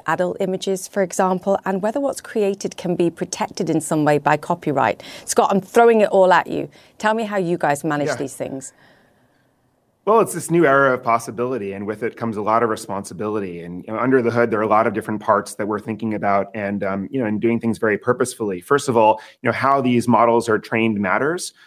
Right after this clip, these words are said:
Speaker 2: When you talk to our customers, I mean, they wanna have commercially viable output. They wanna be able to do something with what they made.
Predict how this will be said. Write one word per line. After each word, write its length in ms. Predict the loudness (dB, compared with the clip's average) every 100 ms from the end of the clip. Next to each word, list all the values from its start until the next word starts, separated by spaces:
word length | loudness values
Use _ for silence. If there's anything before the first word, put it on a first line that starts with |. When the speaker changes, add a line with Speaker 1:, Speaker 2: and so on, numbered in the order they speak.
| _
Speaker 2:
When 100 | -2
you 60 | 2
talk 240 | 0 2
to 60 | 2
our 100 | 2
customers, 560 | 0 -4 -4 -4 -2
I 20 |
mean, 100 | -4
they 120 | -2 0
wanna 320 | 2 2 2
have 260 | 2 0
commercially 460 | -2 -2 -2 -2 -2
viable 480 | 2 4 2 0 0
output. 500 | -2 -2 -8 -14 -12 -10
They 60 |
wanna 220 | -6 -4
be 100 | -2
able 140 | -2 -4
to 60 |
do 160 | -2 -2
something 400 | 0 -2 -2 -6
with 140 | -6
what 180 | -6 -6
they 120 | -6
made. 400 | -2 0 0 -4